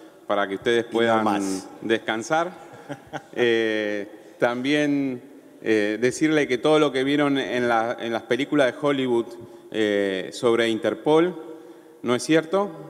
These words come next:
Speaker 1: ¿sí? Así que ya me ven a mí acá, yo no soy, eh, ningún agente súper secreto, entonces, eh, tratar de sacar esa ilusión de sus cabezas cuando vieron a algún agente de Interpol por ahí, no, somos gente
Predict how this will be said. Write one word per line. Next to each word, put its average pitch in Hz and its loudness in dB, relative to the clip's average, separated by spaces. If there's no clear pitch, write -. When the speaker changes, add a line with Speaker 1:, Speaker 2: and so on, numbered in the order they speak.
Speaker 1:
¿sí? 139 -4
Así 117 -4
que 120 0
ya 135 0
me 135 -4
ven 135 -2
a 127 -2
mí 131 0
acá, 143 2
yo 147 -8
no 127 -4
soy, 117 -2
eh, 104 -2
ningún 120 0
agente 117 -4
súper 110 -4
secreto, 147 -2
entonces, 113 -2
eh, 107 0
tratar 127 0
de 131 -2
sacar 131 0
esa 131 -2
ilusión 127 0
de 117 0
sus 120 -8
cabezas 131 -2
cuando 104 -2
vieron 113 -2
a 107 0
algún 113 -2
agente 107 -4
de 107 0
Interpol 101 -4
por 104 -2
ahí, 120 0
no, 104 -4
somos 107 -6
gente 101 -4